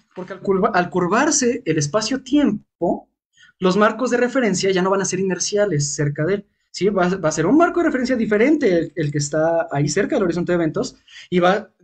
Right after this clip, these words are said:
y va a ser diferente al que yo tenga donde yo esté. Ahora, Einstein nos enseñó que en marcos de referencia distintos,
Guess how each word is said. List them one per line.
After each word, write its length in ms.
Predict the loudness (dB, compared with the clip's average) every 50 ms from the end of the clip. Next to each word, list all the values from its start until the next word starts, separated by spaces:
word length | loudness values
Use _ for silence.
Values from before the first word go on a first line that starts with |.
| _ -6
y 100 | -4 -2
va 120 | -2 -2
a 20 |
ser 120 | -2 -2 -2
diferente 300 | 0 -2 -2 0 0 -2
al 100 | -4 -2
que 360 | -4 -6 -6 -6 -10 _ _ _ _ _ _
yo 200 | -2 -2 -2 0
tenga 240 | 0 0 0 0
donde 240 | 0 -2 -4 -4 -6
yo 100 | -6 -6
esté. 420 | -6 -8 -6 -4 -4 -4 -4 -6 -12 _ _ _ -20 -20 -20 -20 -20 _ _ _ _
Ahora, 420 | 0 2 4 4 2 0 -2 -6 _ _ _ _ _ _ _ _ _ _
Einstein 580 | 2 2 2 2 0 -2 -2 -4 -4 -6 -8 -10 -6 0
nos 240 | 2 2 2 2
enseñó 640 | 0 0 0 2 2 2 4 4 2 2 0 -2 -8 _ _ _ _ _ _ _
que 380 | 0 2 2 2 2 0 -6 -14 _ _ _ _ _ _ _ _ _ 0
en 220 | 4 6 6 6
marcos 360 | 6 6 4 4 2 2 4
de 60 | 4
referencia 460 | 2 2 2 2 0 2 2 2 2 2
distintos, 720 | 2 0 2 2 4 4 4 4 2 0 0 -2 -8 -14